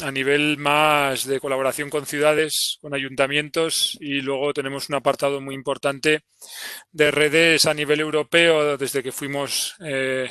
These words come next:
nominadas Green Capital del dos mil doce, y luego a través de muchos proyectos europeos, que son donde realmente interaccionamos a nivel de técnicos, ¿no? Que al final inca-, acaba involucrando a los ciudadanos, pero es, eh, a través de los procesos que ahí se generan.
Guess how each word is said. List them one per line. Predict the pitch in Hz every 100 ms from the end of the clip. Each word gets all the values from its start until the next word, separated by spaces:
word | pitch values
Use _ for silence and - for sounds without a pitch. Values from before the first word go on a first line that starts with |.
| -
nominadas | 147 135 143 147 123
Green | 135 139
Capital | 143 143 139 135
del | 139
dos | 131 123
mil | 135
doce, | 143 143 160 160 - _ - - _ _ _ _
y | 208 160
luego | 156 160 170 180 165
a | 143
través | 143 156
de | 165
muchos | 156 143 170
proyectos | 151 147 156 151
europeos, | 139 131 160 120 113 - - -
que |
son | 131 139 135
donde | 139 139 135
realmente | 139 143 143 147
interaccionamos | 151 143 - 143 143 147 143
a | 143
nivel | 135 143
de | 143 135
técnicos, | 143 127 120 123 117
¿no? | 127 143 147 _
Que | -
al | 135
final | 147 147
inca-, | 156 - 160
acaba | 143 156
involucrando | 156 156 156 156 156
a |
los | 151 143
ciudadanos, | 156 147 156 160
pero | 147 139
es, | - - - - _ _ _ -
eh, | 151
a |
través | 139 139 139
de |
los | 143
procesos | - 143 139 143
que | -
ahí | 135
se | -
generan. | - 127 120 117